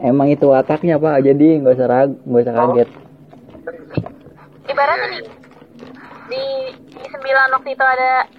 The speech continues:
Speaker 3: cuma ada teknik mesin sama teknik sipil, gue suruh masuk dua-duanya juga gue bisa.
Speaker 2: Jadi lu,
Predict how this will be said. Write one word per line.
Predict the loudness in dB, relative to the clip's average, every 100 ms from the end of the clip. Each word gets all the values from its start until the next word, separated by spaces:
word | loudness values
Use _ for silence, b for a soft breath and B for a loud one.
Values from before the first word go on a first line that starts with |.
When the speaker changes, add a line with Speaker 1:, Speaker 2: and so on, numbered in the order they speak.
| -12 -10
Speaker 3:
cuma | -2 0 0
ada | -2 -6
teknik | -8 -10 -12
mesin | -14 -10 -6 -6 -6
sama | -4 -2 -2 -4
teknik | -6 -8 -8 -8 -10 -18 -20 -20 _ _ _ -20 -20 -20 -20 -12
sipil, | -10 -6 -2 -2 -4 -10 -20 -20 -20 -20 -14 -8
gue |
suruh | -2 0 2
masuk | 0 -4
dua-duanya | -6 -4 -4 -4
juga | -4 -6
gue | -8
bisa. | -10 -10 -12 -20 -20 -20 _ -20 -20 -20 -20 -20 -20 -20 _ -20 -20 -20 -16 -16 -16 -20 -20 _ _ _ _ -20 -20 -20 -20 -20 -20 -20 _ _ -16 -16 -18 -18
Speaker 2:
Jadi | -14 -8 -4
lu, | -2